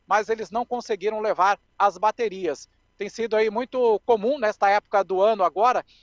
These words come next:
em que pessoas estão tentando furtar as baterias, né, que armazenam a energia, pra que então o solicitante possa buscar o socorro. Então tem ocorrido aí frequentemente esses furtos ou até mesmo tentativas de furtos dessas baterias que armazenam energia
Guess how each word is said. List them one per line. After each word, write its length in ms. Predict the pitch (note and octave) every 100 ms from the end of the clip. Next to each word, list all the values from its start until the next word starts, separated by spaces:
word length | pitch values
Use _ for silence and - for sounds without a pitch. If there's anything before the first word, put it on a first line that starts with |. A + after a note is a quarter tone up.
| _
em 80 | G3+
que 120 | A#3+
pessoas 340 | B3 G#3 A3+ A#3
estão 240 | - B3
tentando 600 | - C#4 A#3 A#3 C#4 A#3
furtar 500 | - A3+ - G3 A3
as 160 | G#3 -
baterias, 800 | - A#3 - A3+ F#3 B3+ E3+ -
né, 100 | G3+
que 100 | G#3
armazenam 520 | G#3 G3+ F3 G#3 G3
a 80 | G3+
energia, 420 | A#3+ A3 G3+ B3
pra 160 | B3+
que 100 | -
então 320 | B3 A3 A#3 A3+ _ _
o 60 | F#3
solicitante 680 | A#3 A#3 B3 - G#3+ A#3
possa 320 | - G#3 G#3
buscar 460 | G#3+ A3+ - G3+ A3 _ _ -
o 80 |
socorro. 540 | A3 B3+ A#3+ G#3 F#3+ D#3+
Então 240 | - G#3
tem 140 | G#3+ A3
ocorrido 520 | G#3+ A3+ E3 A3 G3+
aí 160 | G#3 - _ _ _
frequentemente 760 | A3+ - A3+ A3 G3+ G#3+ A3+
esses 260 | A3 A3+ -
furtos 540 | - B3 - A#3 - -
ou 160 | B3
até 200 | C4 A#3+
mesmo 360 | F#3+ A3 A#3 A#3 _ _ -
tentativas 840 | B3+ C#4+ C4 - A3 G#3+ A3+ - _ _ _
de 160 | - A#3
furtos 500 | G3+ A3 A#3 A3 -
dessas 380 | - G#3 G#3+ E3+
baterias 560 | G#3 G#3+ G#3+ F3+ A3 -
que 80 |
armazenam 580 | A3 G#3+ G#3 F#3 G3+ G#3+
energia 540 | G#3 A3 F3 D#3 G#3